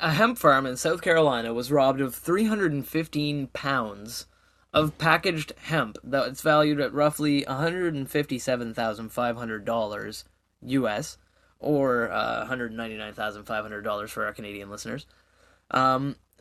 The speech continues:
earlier this week. Now, basically, the hemp was stolen from an outside storage container that they had at McCord's Ferry Road Farm,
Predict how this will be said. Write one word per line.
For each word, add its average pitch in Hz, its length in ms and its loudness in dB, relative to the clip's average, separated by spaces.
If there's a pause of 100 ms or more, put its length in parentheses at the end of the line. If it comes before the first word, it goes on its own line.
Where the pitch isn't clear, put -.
(260)
earlier 151 340 4
this 131 220 -4
week. 135 220 -4 (340)
Now, 135 380 -2 (680)
basically, 220 400 -2
the 175 140 0
hemp 170 300 0
was 170 180 0
stolen 127 400 0
from 113 360 -4 (200)
an 127 60 -4
outside 151 340 0
storage 143 300 -2
container 120 400 -4
that 120 160 -2
they 120 100 -4
had 123 200 0
at 113 120 -2
McCord's 151 440 -2
Ferry 143 260 2
Road 123 280 0
Farm, 107 360 -2